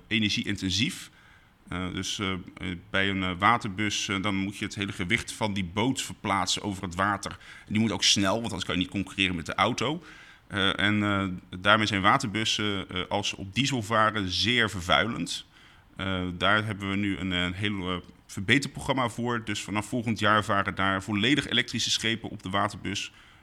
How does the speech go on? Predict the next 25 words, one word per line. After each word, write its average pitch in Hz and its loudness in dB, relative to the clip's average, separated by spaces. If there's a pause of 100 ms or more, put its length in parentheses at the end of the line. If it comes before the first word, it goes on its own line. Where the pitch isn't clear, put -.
En, 92 -2
eh, 95 -2 (140)
deels 104 -2
ook 95 -6
hybride 101 0
schepen. 65 -2 (380)
Dus 62 -12
zeg 87 -4
maar 92 0
het - -8
gebied 98 0
tussen 90 -4
Rotterdam 98 0
en, 92 2
eh, 92 2 (520)
Dordrecht 95 -2 (280)
en 92 -4
binnen 98 4
Drechtsteden. 90 0 (220)
Dat - -8
is - -4
erg 139 6
leuk 120 2
ook, 98 -4
eh, 98 -2